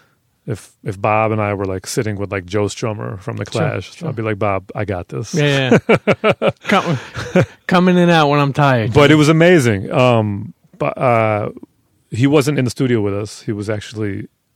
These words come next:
Speaker 1: in his studio in L A, but he had his electric piano, which was connected to the board. So he was,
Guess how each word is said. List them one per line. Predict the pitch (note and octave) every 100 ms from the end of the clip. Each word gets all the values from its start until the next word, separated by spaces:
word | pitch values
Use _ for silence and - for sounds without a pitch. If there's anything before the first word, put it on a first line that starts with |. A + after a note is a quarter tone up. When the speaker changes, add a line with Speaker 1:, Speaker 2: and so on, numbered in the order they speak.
| -
Speaker 1:
in | A#2+
his | A2+ -
studio | - G#2 G#2
in | - G#2
L | G2 G2
A, | G2 G2+
but | A#2
he | A2
had | F#2+ A2+ G#2+ A2+
his | G2+ G2
electric | G2+ G2+ - _
piano, | - B2+ B2+ B2+ B2+ A#2+ A2 _ _ _ _ _ _ _ -
which | A2+ -
was | -
connected | - A2+ G#2+ - G2+ -
to | A2+
the |
board. | G2 A2 A2+ A2+ G#2
So | A#2+
he | G2+
was, | G2+ G2